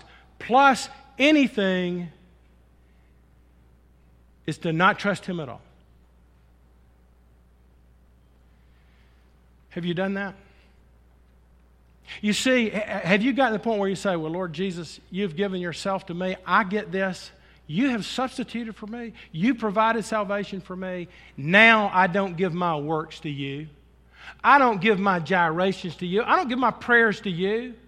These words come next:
my quiet times to you, my evangelism to you. I give myself to you."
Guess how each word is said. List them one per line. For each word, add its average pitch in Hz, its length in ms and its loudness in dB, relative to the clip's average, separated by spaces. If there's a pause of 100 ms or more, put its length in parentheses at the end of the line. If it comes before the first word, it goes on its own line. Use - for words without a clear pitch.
(720)
my 233 160 8
quiet 240 560 4
times 190 380 -2
to 165 100 -8
you, 175 400 -8 (400)
my 254 300 6
evangelism 196 760 2
to 165 80 -4
you. 160 460 -6 (1900)
I 190 140 4
give 160 180 0
myself 151 540 -8
to - 60 -20
you." 117 60 -20